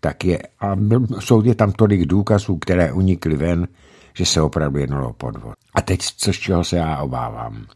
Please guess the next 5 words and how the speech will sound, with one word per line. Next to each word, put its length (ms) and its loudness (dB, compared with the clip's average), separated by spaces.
Já 100 -4
jsem, 300 4
eh, 360 -6
četl 300 2
zprávu 1300 2